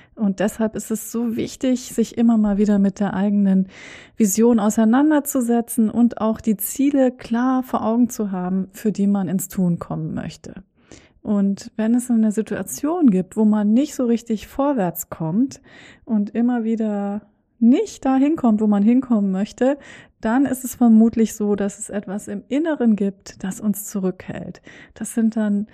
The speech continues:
unbewusste Mechanismen oder auch einfach Selbstsabotage. Und dieses Phänomen der Selbstsabotage, dass man nicht ins Tun kommt, das ist eben gerade auch bei der Sichtbarkeit ganz akut.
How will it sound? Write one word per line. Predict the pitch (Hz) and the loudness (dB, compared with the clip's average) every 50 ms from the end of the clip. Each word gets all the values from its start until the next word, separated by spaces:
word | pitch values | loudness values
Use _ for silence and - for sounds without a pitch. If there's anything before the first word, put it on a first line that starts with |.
| - - - _ _ _ | -20 -20 -20 _ _ _
unbewusste | _ 254 277 339 370 359 320 269 254 262 254 254 - 262 | _ 2 2 2 2 0 0 2 2 2 0 0 0 2
Mechanismen | 226 214 214 208 - - 208 196 196 220 247 277 - - 285 277 269 269 277 285 285 - _ _ _ _ - - | 2 2 2 2 0 0 0 2 2 0 0 -2 -2 0 0 2 4 2 2 0 -2 -8 _ _ _ _ -6 -4
oder | 202 196 190 - | -4 -4 -2 -6
auch | 190 185 | -8 -8
einfach | - 190 190 190 - 170 - - | -6 -6 -6 -6 -6 -10 -12 -12
Selbstsabotage. | - - - - 208 233 262 - - - - 247 240 240 247 247 240 - - 233 220 226 226 233 226 226 226 233 233 - _ _ _ - - - - - - - _ _ | -14 -16 -4 -2 0 0 0 -4 -8 -2 0 0 0 2 0 -2 -2 -2 -2 0 2 2 0 2 2 2 2 2 0 -4 _ _ _ -20 -20 -20 -20 -20 -20 -20 _ _
Und | - - 226 220 214 214 - | 0 2 2 2 2 0 -2
dieses | 226 220 202 214 196 - | -4 -2 -2 -2 -4 -4
Phänomen | - 220 208 208 202 196 208 226 277 330 330 277 | -4 -2 0 0 0 2 2 2 2 4 6 6
der | 247 226 202 | 6 6 6
Selbstsabotage, | 202 240 269 269 - - - 208 180 175 175 170 170 - 185 175 - 175 185 175 | 4 2 2 0 -4 -10 -8 -8 -4 -4 -4 -6 -6 -6 -6 -6 -4 -4 -6 -6
dass | - 185 - - | -8 -10 -8 -6
man | 208 202 202 | -4 0 2
nicht | 220 277 294 - | 2 2 2 4
ins | 294 277 - | 2 2 2
Tun | - - - 359 285 233 | 0 0 2 4 4 4
kommt, | - - 202 - 185 190 - | 2 2 -4 -4 -4 -4 -2
das | 233 220 - - | -4 -4 -4 -6
ist | 226 - - | -10 -6 -4
eben | 208 208 196 202 | -2 0 0 -2
gerade | 185 - 202 208 226 226 220 - | -2 -4 -4 -4 -2 -2 -2 -4
auch | 196 202 - | -6 -6 -6
bei | - - 190 | -6 -6 -4
der | 185 180 180 | -2 -2 -4
Sichtbarkeit | 175 180 247 269 269 - _ - 220 208 208 - 202 196 185 185 180 - - | -2 -2 -2 -2 -2 -4 _ -6 -6 -6 -4 -6 -6 -4 -2 -4 -4 -6 -8
ganz | 175 175 185 180 - | -6 -4 -4 -6 -6
akut. | - 185 - - - - 156 160 - - - | -12 -14 -14 -12 -8 -8 -8 -8 -8 -12 -18